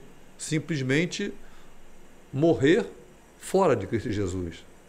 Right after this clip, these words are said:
mas vai continuar existindo numa condição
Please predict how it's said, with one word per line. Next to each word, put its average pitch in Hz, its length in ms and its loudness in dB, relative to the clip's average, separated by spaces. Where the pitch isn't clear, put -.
mas 107 180 -4
vai 165 180 0
continuar 139 560 -2
existindo 90 600 -8
numa 135 200 -6
condição 120 640 -4